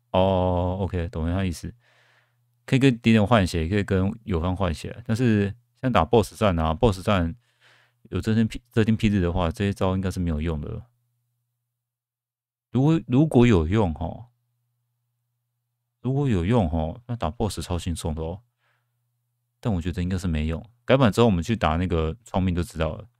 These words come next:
会不会挡这个？应该是会挡啊。这样子我那农业被打一打，然后再换血就好了啊，对不对？好，再来绝学血之灵雀，这么长啊！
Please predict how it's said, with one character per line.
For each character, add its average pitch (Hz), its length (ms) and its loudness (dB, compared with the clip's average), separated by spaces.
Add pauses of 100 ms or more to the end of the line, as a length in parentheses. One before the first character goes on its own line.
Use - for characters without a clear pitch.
(800)
会 101 100 -4
不 92 80 -2
会 98 120 2
挡 73 220 -4
这 80 140 -4
个？ 85 200 -10 (340)
应 101 80 -4
该 101 100 0
是 92 80 -6
会 90 120 0
挡 80 180 -8
啊。 - 200 -14 (960)
这 127 80 -4
样 120 60 0
子 113 80 0
我 95 100 2
那 104 80 2 (120)
农 90 180 -2
业 113 300 2 (260)
被 120 80 -2
打 95 220 4
一 107 60 2
打， 98 180 2
然 87 100 2
后 98 80 4
再 107 80 2
换 101 180 2
血 82 140 -4
就 85 160 0
好 85 100 -2
了 80 100 -10
啊， 95 140 -12 (720)
对 87 120 -6
不 82 40 -2
对？ 85 120 -2 (680)
好， 120 200 -2
再 117 220 2
来 101 80 2
绝 107 180 0
学 92 340 0
血 85 540 -2
之 117 400 0
灵 87 320 0
雀， 90 320 0 (840)
这 104 100 -6
么 95 60 2
长 87 160 -2
啊！ - 220 -10